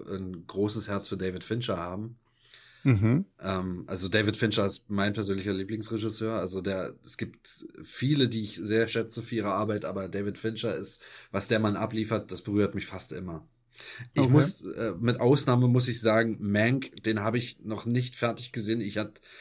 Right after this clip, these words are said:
Speaker 1: ich hab den angefangen, die erste halbe, dreiviertel Stunde und fand den
Speaker 2: <clears throat>
Speaker 1: wirklich schwerfällig, den Film. Und dachte mir
Speaker 2: Mhm.
Speaker 1: so, den musst du noch mal gucken, wenn du innerlich genug Ruhe hast und so.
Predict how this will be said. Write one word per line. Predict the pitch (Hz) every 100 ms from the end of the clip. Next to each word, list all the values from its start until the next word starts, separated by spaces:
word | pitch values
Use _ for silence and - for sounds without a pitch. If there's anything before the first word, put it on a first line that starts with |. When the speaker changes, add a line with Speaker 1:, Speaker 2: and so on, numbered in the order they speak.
| -
Speaker 1:
ich | -
hab | 113
den | 120
angefangen, | 107 120 160 160 113 123
die | 120
erste | 104 110 113
halbe, | 113 120
dreiviertel | 117 113 120
Stunde | - 123 113
und | 98
fand | 110 107
den | 107 123 127
Speaker 2:
<clears throat> | -
Speaker 1:
wirklich | 110 110 104
schwerfällig, | - 110 117 135 131
den | 131 123
Film. | 123 131 135 - -
Und | - 104
dachte | 104 131
mir |
Speaker 2:
Mhm. | 120
Speaker 1:
so, | 123
den | 110
musst | 113 127 -
du |
noch | 127 117
mal | 110
gucken, | 127 131
wenn | 110
du | 104 101
innerlich | 117 127 117 110 -
genug | 113 110 101
Ruhe | 113 127 95
hast | 90 85 -
und | 98 85
so. | 107 120